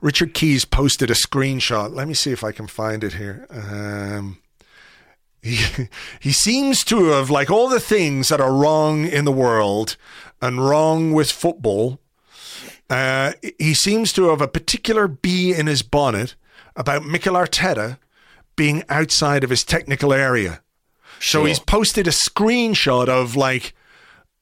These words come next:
Speaker 1: Arteta running down the touchline a bit. I, I, I guess taken from their studio,
Speaker 2: Oh, I did
Speaker 1: the,
Speaker 2: see
Speaker 1: the beIN
Speaker 2: this, yeah.
Speaker 1: Sports studio, because it's, like,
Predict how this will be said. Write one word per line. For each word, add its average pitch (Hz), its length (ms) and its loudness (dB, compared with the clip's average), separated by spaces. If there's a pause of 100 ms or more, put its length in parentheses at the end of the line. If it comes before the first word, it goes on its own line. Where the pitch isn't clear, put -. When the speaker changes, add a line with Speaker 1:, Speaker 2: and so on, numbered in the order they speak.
(220)
Speaker 1:
Arteta 151 600 2
running 156 300 2
down 143 260 2
the 131 80 0
touchline 120 560 0
a 98 60 -2
bit. 104 280 0
I, 131 260 -2
I, 139 80 -2 (260)
I 135 60 -2
guess 175 300 0
taken 156 300 -2
from 139 160 -2
their 123 140 2
studio, 131 520 2
Speaker 2:
Oh, 104 240 2
I - 20 -2
did 135 120 2
Speaker 1:
the, 135 60 2
Speaker 2:
see 147 220 0
Speaker 1:
the - 80 -6
beIN 143 260 2
Speaker 2:
this, - 160 0
yeah. - 60 -4
Speaker 1:
Sports 135 300 2
studio, 123 420 2
because 110 280 0
it's, 120 200 -2
like, 117 260 -2